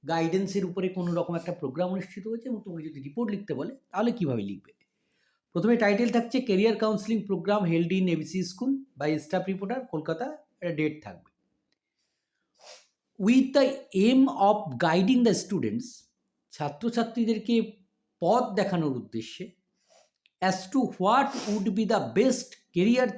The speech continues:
choice for each of them, যে প্রত্যেকের জন্যে তার সেরা পছন্দ কী হবে, depending on the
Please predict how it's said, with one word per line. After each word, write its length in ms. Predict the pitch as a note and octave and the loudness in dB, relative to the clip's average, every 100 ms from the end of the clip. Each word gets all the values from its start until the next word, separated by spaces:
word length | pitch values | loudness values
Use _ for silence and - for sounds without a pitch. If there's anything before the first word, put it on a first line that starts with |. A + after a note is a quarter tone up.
| - | 0
choice 280 | F#3 A#3+ - - | 2 2 -2 -4
for 140 | F#3 E3+ | -2 0
each 140 | G3 G3+ | 0 0
of 60 | D#3+ A#2 | -2 -2
them, 120 | C#3+ A#3 - _ _ _ _ _ E3+ | -2 -4 -8 _ _ _ _ _ -4
যে 60 | F3 | 0
প্রত্যেকের 440 | G3 G3 A3+ B3 F#3 | 0 0 0 2 2
জন্যে 240 | G3+ G3 B3+ C#4+ - _ _ _ _ _ _ _ - | 4 4 2 0 -8 _ _ _ _ _ _ _ -2
তার 140 | F3 - - - | 0 0 -4 0
সেরা 300 | G3 G#3+ C#3 G2+ - _ | 2 4 2 -2 -12 _
পছন্দ 400 | E3 E3+ B3+ B3+ A#3 - | -4 0 0 2 0 0
কী 80 | C#3 | -6
হবে, 180 | A2 B2+ G3 _ _ _ _ _ _ - | -6 -10 -12 _ _ _ _ _ _ -6
depending 540 | B2+ F3+ C4 B3+ B3+ B3 | -2 2 4 6 4 4
on 60 | |
the 60 | A3+ | 4